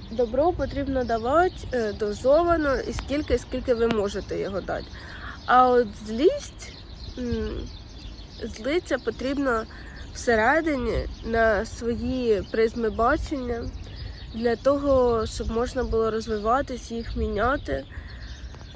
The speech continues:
І чому я це поняла?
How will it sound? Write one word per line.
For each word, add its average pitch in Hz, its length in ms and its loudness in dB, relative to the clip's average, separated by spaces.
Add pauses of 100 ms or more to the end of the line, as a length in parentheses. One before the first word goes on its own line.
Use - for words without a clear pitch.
(3500)
І 226 80 -6
чому 254 340 -4
я 302 140 0
це 254 140 -4
поняла? 247 580 0